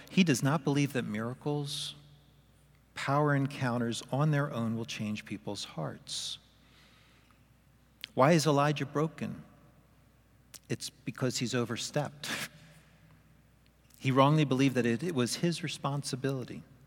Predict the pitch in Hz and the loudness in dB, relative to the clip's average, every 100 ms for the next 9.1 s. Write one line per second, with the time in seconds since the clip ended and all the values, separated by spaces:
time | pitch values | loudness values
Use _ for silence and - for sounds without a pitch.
0 | - - - - 160 208 185 - 202 202 | -20 -20 -16 2 8 10 10 8 6 6
1 | - 143 - 156 - - 143 143 156 139 | 2 2 4 2 0 -2 2 2 2 0
2 | - 110 - - 170 170 170 170 226 226 | -2 -4 -4 2 8 10 8 8 10 10
3 | 185 190 165 143 135 135 196 127 - - | 8 6 6 6 6 8 8 8 2 -2
4 | - - 170 160 151 131 127 135 123 120 | -6 2 4 10 12 12 6 4 2 2
5 | 123 113 156 160 98 92 90 - - - | 0 0 0 0 -2 -6 -12 -20 -20 -20
6 | - - _ - _ - - 127 135 190 | -20 -20 _ -20 _ -8 2 6 8 8
7 | 180 135 151 - 175 185 165 147 123 123 | 8 4 4 4 6 6 4 -2 0 2
8 | 110 - 170 196 - - 196 156 120 - | 2 4 4 4 2 4 4 6 2 0
9 | - | -6